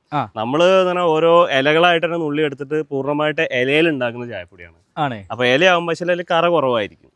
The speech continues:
Speaker 1: ഏട്ടാ, ഇത് ഏതൊക്കെ കിലോ എന്ന് കാണിച്ചു കൊടുത്താൽ ആദ്യം?
Speaker 2: ഇത് വരുന്നത് ഒരു അഞ്ഞൂറ് gram-ിന്റെ ഒരു പാക്ക്, പിന്നെ വരുന്നത് ഇരുന്നൂറ്റി അമ്പത് gram-ിന്റെ ഒരു പാക്ക്,
Speaker 1: ആ.
Speaker 2: പിന്നെ വരുന്നത് നമ്മുടെ നൂറ് gram-ിന്റെ ഒരു പാക്ക്. ഈ
Speaker 1: ഓക്കെ.
Speaker 2: മൂന്ന് വേരിയന്റിലാണ് ഇത് വരുന്നത്.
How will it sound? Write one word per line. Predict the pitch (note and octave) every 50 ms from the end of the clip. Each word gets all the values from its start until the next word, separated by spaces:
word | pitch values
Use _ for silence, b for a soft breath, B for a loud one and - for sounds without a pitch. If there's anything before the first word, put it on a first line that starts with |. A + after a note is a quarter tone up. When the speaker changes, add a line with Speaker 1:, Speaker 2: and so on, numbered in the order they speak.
| _ _ -
Speaker 1:
ഏട്ടാ, | G3 G#3 C4
ഇത് | B3+ D4+
ഏതൊക്കെ | C#4+ C4 C4 C#4
കിലോ | G#3 G#3+ B3 A#3
എന്ന് | B3 B3+ B3+
കാണിച്ചു | B3 G#3+ F3+
കൊടുത്താൽ | G3+ G3 G3 F#3+
ആദ്യം? | F3+ D#3+ D#3+ D#3 - b b b b b b b b -
Speaker 2:
ഇത് | D#3 D#3 F3+ G3 G3+
വരുന്നത് | G3+ G3 G3 F3 F3 F#3 F#3 F#3+
ഒരു | F#3+
അഞ്ഞൂറ് | G3 G3 G3 F3+ D#3+ E3 E3+ E3+ F3+ F3+
gram-ിന്റെ | F#3+ F#3+ F3 E3 D#3 D3+ D#3 D#3+ F3 G#3 A3+ _ _ _ _ _ _ C#3 C#3+ C#3+
ഒരു | C#3+
പാക്ക്, | C3+ C3+ C3 B2 - - C#3+
പിന്നെ | C3 C3+ C3 C#3+
വരുന്നത് | D3 D3 C3+ C3 C#3 C#3+ D3 D3+ D3+ D3+
ഇരുന്നൂറ്റി | C3+ B2+ C3 C3 C3+ C3+ B2+ D3 B2+ C#3+ - - _ _ -
അമ്പത് | C3 B2 B2 B2 C3 C3+ C3
gram-ിന്റെ | B2+ A#2 A2+ A#2 A#2 A#2
ഒരു | A#2+ A#2
പാക്ക്, | A2 A2+ G#2 G2 - - A#2 B2 - _ -
Speaker 1:
ആ. | C#3+ C3+
Speaker 2:
പിന്നെ | A#2 A#2+ B2
വരുന്നത് | B2+ A#2+ A2+ A#2 A#2 A#2 A#2+ B2 A#2+ A#2+ A#2+ -
നമ്മുടെ | - A#2 A2+ A2 A2+ G#2+
നൂറ് | A2 A2 G#2+ A2 A#2+
gram-ിന്റെ | A#2+ A#2 G#2+ G2 G2 G2+ F#2+ G2+
ഒരു | F#2+
പാക്ക്. | F#2 F#2 E2+ E2 - _ -
ഈ | -
Speaker 1:
ഓക്കെ. | B2 A#2+ B2 C3+
Speaker 2:
മൂന്ന് | D3+ D#3 D#3 D#3 D#3+ E3+
വേരിയന്റിലാണ് | D#3+ D3 C#3 C#3 C#3 C3+ C3 B2
ഇത് | A#2+ A#2+
വരുന്നത്. | A2+ F#2+ E2+ D#2+ D#2+